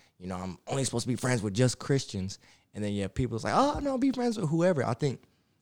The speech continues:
finding that balance is, is important because even Jesus, like, Jesus, i-, in, it's literally in the Bible, in the Gospels, I f-, forget which one, but it talks about how Jesus was a friend of sinners.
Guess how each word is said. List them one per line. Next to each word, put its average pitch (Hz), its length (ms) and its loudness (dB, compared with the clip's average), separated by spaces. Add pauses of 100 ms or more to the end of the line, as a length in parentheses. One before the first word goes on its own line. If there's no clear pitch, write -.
finding 117 400 0
that 90 180 -4
balance 92 540 -2
is, - 500 -6 (180)
is 101 140 -6
important 104 440 -4
because 110 260 -6
even 165 260 0
Jesus, 110 400 -2
like, 90 160 -2
Jesus, 113 320 -4 (120)
i-, - 100 -8 (100)
in, 120 240 -4 (100)
it's 113 200 -4
literally 127 340 4
in 107 80 0
the 95 60 -2
Bible, 101 440 0
in 101 120 -6
the 95 80 -6
Gospels, 101 400 -6
I - 20 -8
f-, - 300 -16
forget 117 260 -10
which - 180 -10
one, 107 220 -6 (260)
but - 80 0
it 131 60 -2
talks 139 240 -2
about 117 140 -4
how 107 160 -2
Jesus 113 360 -4
was 104 140 -6
a 92 60 -8
friend - 360 -4
of - 120 -8
sinners. 78 520 -6